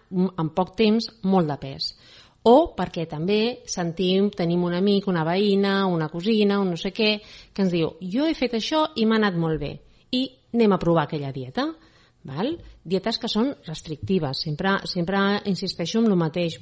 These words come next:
perquè si amb una persona el que fas és canviar-li els hàbits d'alimentació,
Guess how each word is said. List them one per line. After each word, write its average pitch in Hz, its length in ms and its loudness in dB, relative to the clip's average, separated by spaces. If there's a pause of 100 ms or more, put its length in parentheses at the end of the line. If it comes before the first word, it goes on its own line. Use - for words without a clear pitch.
perquè 165 260 -8
si 185 300 -2
amb 175 260 -2
una 185 180 2
persona 190 520 2 (800)
el 202 180 -8
que 165 140 -6
fas 175 180 -6
és 233 140 -4
canviar-li 208 500 0
els 160 240 -6
hàbits 190 300 0
d'alimentació, 208 800 2